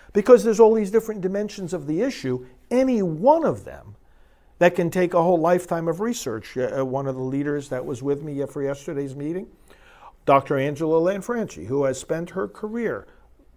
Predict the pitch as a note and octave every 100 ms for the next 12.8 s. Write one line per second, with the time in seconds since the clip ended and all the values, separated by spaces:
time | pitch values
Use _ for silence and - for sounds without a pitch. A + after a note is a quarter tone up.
0 | - C3+ - F3 C#3+ E3+ B3 A#3 E3+ A#2
1 | - - - - _ _ - C#3+ D3 D3
2 | D#3 E3 E3+ E3+ E3+ C#3+ C#3 C#3+ C3 F#3+
3 | F3+ G#3+ A#3+ B3+ - A#2+ G#2+ F2+ - D3+
4 | F3+ B3 B3 A3+ A#3+ G3 - E3 D#3+ -
5 | C3 A2+ - G3+ F#3 F#3 - C#3+ B2 F#3
6 | F3 E3 F#3+ A3+ A3+ A3 C#4+ - - A2+
7 | - - F#3+ C4 A#3+ A3 A#3 A3+ A#3 A3
8 | A3 G#3+ A3 - C#3 C#3 F3+ E3+ G3 G3
9 | - F#3 F3+ F3 D#3+ D#3 D#3 D#3+ E3 -
10 | D3+ D3+ - - - B2+ D3 D3 F3+ B2
11 | C2+ - - _ _ _ _ _ - A3
12 | G#3+ - - - F4 D#4+ C3 -